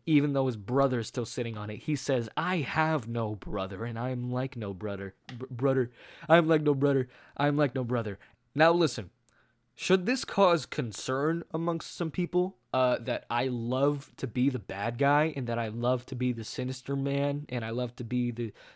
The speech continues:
the bad, the dude, the evil boy, and that I love to be bad. Um, I don't think so, because it's all acting, but it's just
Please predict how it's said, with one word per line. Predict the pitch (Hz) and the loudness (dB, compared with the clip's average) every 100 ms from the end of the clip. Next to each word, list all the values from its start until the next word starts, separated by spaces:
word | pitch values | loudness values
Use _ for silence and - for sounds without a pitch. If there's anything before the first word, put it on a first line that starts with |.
| - | -8
the | |
bad, | 120 123 127 127 120 | -4 0 2 0 -2
the | 123 | -4
dude, | 104 143 143 139 139 | 4 6 8 6 4
the | 131 | 0
evil | - 151 143 151 | 2 2 4 4
boy, | 135 151 151 151 139 | 6 6 6 4 0
and | 120 | -4
that | 120 | -2
I | 117 | -2
love | 123 135 123 | -2 -2 -4
to | 120 | -6
be | |
bad. | 117 120 123 110 - - - - _ _ | -4 0 2 2 -2 -20 -20 -20 _ _
Um, | 220 220 208 - | 10 10 8 4
I | 294 | 6
don't | 254 | 6
think | - 185 214 | 6 4 4
so, | - 120 113 | 2 2 2
because | 143 151 143 | 2 4 4
it's | 151 143 | 4 4
all | 156 135 | 2 4
acting, | 139 151 113 101 | 2 2 -4 -6
but | 120 139 | -4 -4
it's | 127 | -4
just | 147 - | -8 -10